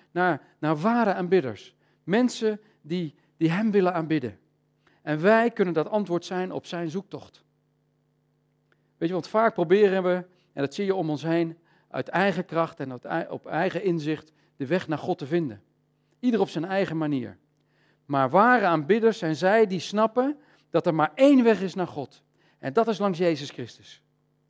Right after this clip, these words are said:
En het mooie is dat Jezus dus het centrum wordt van, eh, van, van aanbidding.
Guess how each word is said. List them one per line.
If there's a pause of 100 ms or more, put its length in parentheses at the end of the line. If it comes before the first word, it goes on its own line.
(300)
En
het
mooie
is
dat
Jezus
dus
het
centrum
wordt (280)
van, (320)
eh,
van,
van
aanbidding.